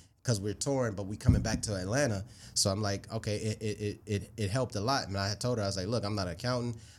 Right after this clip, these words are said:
I ain't never did none of this shit. I never go to school for this shit. I don't even know half of this shit." She said, "But how'd you go through three months without the tour?" I said, "I don't know, but we got another tour starting in two weeks, and they calling me back, so I guess I'm doing something cool."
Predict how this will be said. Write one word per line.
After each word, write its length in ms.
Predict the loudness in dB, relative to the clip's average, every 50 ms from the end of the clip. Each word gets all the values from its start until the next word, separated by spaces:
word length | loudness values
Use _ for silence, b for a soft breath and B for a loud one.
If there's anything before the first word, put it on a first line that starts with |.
| B B -2
I 120 | 0 2 2
ain't 100 | 2 2
never 160 | 0 -2 -2
did 180 | -2 -2 0
none 180 | 2 2 4 4
of 80 | 4 4
this 160 | 4 2 2
shit. 340 | 0 0 0 0 0 -2 B B B B -4 0
I 60 | 0
never 160 | 0 2 0 0
go 100 | -2 -2
to 80 | -2
school 300 | -2 2 4 6 6 6
for 80 | 4 2
this 160 | 0 0 2
shit. 260 | 2 2 0 0 0 0 0
I 80 | 0
don't 140 | 2 2 2
even 180 | 0 0 -2 0
know 140 | 2 4 4
half 280 | 6 4 4 2 2
of 60 | 0
this 120 | -2 -2 0
shit." 180 | 0 0 0
She 100 | 0 -2
said, 240 | -2 0 -2 -2 -2
"But 80 | -2 -2
how'd 220 | -2 -2 0 0 0
you 80 | 0
go 160 | 0 2 0 0
through 220 | 0 -2 -4 -4 -4 -6 -2
three 140 | 0 0 0
months 260 | 2 2 0 0 0
without 160 | -2 -2 -4 -4
the 80 | -6
tour?" 320 | -4 -2 0 0 0 0 -2
I 60 | -4 -6
said, 180 | -4 -4 -2
"I 100 | -2 0 0
don't 160 | -2 0 0
know, 180 | 0 0 0
but 200 | 0 0 -2 -4 B B B B B B B B B -2
we 80 | 2 2
got 120 | 4 4
another 220 | 2 0 -2 -4 -4
tour 460 | -4 0 0 2 4 4 2 2 0 -4
starting 400 | -6 0 2 4 4 4 2 0
in 80 | -4
two 160 | -2 -2 0 2
weeks, 360 | 4 4 4 4 2 0 -4 -4
and 300 | -4 -4 -2 -2 -2 -2
they 100 | -4 -4
calling 300 | -2 0 0 0 2 0
me 80 | -2 -2
back, 260 | 0 0 0 0 0
so 120 | 0 -2 -2
I 60 | 0
guess 220 | 0 0 0 0 0
I'm 120 | 0 0
doing 200 | 0 -2 0 0
something 320 | 0 0 -2 -2 -2 -4
cool." 260 | -4 -2 0 0 2